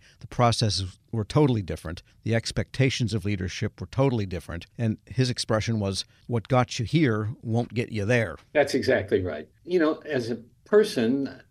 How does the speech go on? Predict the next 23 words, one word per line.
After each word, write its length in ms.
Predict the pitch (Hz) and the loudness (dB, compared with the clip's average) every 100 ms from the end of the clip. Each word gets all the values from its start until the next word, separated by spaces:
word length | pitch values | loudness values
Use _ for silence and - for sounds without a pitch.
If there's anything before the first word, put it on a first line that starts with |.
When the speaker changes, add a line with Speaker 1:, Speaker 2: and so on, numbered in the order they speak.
| _ | _
Speaker 2:
who 100 | 147 | 0
wants 380 | 131 151 180 - | 2 2 0 -2
to 80 | - | -2
be 140 | 120 | 2
a 80 | 113 | 2
leader, 340 | 110 110 127 | 2 0 0
I 100 | 127 | 0
have 180 | 131 131 | 0 0
to 100 | 131 | -2
give 480 | 101 104 139 165 160 | -4 -4 2 4 6
up 320 | 151 113 95 - - | 6 4 0 -10 -4
maybe 260 | 123 131 | 0 2
the 120 | 127 113 | 0 0
technical 520 | 135 - 127 117 113 | -2 -2 -2 0 0
expertise 680 | 117 - 110 - 131 123 - | 0 -4 -8 -2 0 0 0
that 160 | 113 | -2
got 260 | 101 117 110 | 2 2 0
me 160 | 101 101 | -2 0
here 520 | 160 131 107 110 113 | 4 6 6 4 0
in 220 | 117 110 | -4 -4
favor 580 | 101 - 185 202 127 117 | -4 0 4 4 4 2
of 260 | - 113 107 | 0 -6 -6
learning 960 | 113 143 190 208 156 110 104 113 117 | -4 0 2 4 4 2 2 0 -4